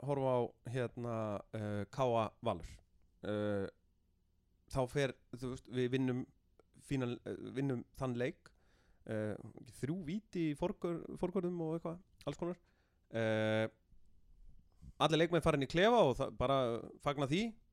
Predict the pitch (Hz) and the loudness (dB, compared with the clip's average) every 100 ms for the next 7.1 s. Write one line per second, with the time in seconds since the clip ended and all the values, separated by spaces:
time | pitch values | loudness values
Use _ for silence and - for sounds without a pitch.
0 | _ _ - - - - - - _ - | _ _ -20 -14 -10 -10 -12 -20 _ 0
1 | 120 - 127 160 139 - - _ _ _ | 0 4 2 2 -2 -10 -20 _ _ _
2 | _ _ _ _ - 123 117 - 123 110 | _ _ _ _ 0 0 0 -4 -6 -6
3 | _ _ _ _ _ _ _ _ _ - | _ _ _ _ _ _ _ _ _ -10
4 | 104 101 117 113 - - _ _ - - | -4 0 0 0 -4 -18 _ _ -12 0
5 | 123 117 123 127 - 131 120 117 - _ | 2 2 2 2 2 2 2 -2 -10 _
6 | - - - - - 131 123 131 120 135 | -20 -20 -20 -16 0 4 4 2 0 0
7 | 127 | 0